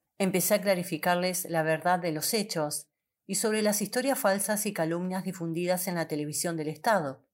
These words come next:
También les conté sobre cómo Falun Dafa se ha difundido en más de sesenta países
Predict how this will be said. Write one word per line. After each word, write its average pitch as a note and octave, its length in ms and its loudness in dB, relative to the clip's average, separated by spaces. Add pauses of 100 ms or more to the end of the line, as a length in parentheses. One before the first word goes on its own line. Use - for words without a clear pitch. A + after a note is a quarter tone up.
(920)
También B3 280 4
les C4+ 100 0
conté F#3+ 300 0
sobre E3+ 320 -2
cómo G3 220 0
Falun G3 380 0
Dafa G3 340 0
se - 140 0
ha F#3 40 2
difundido F#3+ 680 -2
en E3+ 140 -2
más G3 180 0
de G#3 120 -2
sesenta G3 500 -2
países E3 720 -2